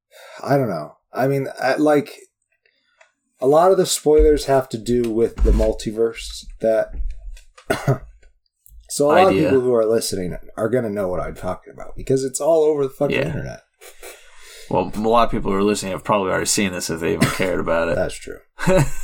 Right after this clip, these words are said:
Speaker 2: It was huge, man. It's doing great.
Speaker 1: Well,
Speaker 2: Uh,
Speaker 1: you know,
Speaker 2: so
Speaker 1: that was a nice little green ketchup. I feel like that was
Speaker 2: Yeah.
Speaker 1: just enough to stick your potato fingers into.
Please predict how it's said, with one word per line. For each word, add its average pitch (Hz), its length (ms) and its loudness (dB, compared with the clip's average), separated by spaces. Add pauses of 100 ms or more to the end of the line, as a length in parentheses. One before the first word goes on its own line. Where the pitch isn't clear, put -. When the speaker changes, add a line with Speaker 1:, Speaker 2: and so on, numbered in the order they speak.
(760)
Speaker 2:
It - 60 -4
was 101 220 -2
huge, 113 340 2
man. 92 200 -4
It's 104 100 -8
doing 95 240 -4
great. 104 400 0 (440)
Speaker 1:
Well, - 180 4
Speaker 2:
Uh, - 40 4
Speaker 1:
you - 60 2
know, 165 100 4
Speaker 2:
so 160 60 6 (100)
Speaker 1:
that 185 80 6
was 190 180 4
a 180 60 -2
nice 160 540 0
little 143 560 0 (520)
green 131 240 0
ketchup. 131 440 0 (220)
I - 100 -4
feel 127 240 -2
like 123 240 -2
that 120 200 -2
was 117 400 -8 (200)
Speaker 2:
Yeah. 110 180 -2
Speaker 1:
just 139 320 0
enough 135 560 -2
to 123 380 0 (100)
stick - 400 -4
your 123 80 0
potato 123 420 -2
fingers 123 500 -6
into. 123 580 -6